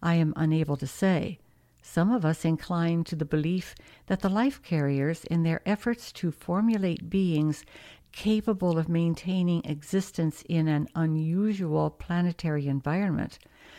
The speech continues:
are confronted with the necessity of making such radical modifications in the universe plan of intelligent will creatures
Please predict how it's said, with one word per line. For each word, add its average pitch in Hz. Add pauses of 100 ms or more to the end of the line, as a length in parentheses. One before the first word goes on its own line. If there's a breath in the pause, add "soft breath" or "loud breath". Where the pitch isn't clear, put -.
(260 loud breath)
are 175
confronted 165
with 156
the 156
necessity 156
of 151
making 165
such -
radical 156
modifications 156 (320 loud breath)
in 165
the 151
universe 165
plan 151 (360 soft breath)
of 160
intelligent 160
will 180
creatures 131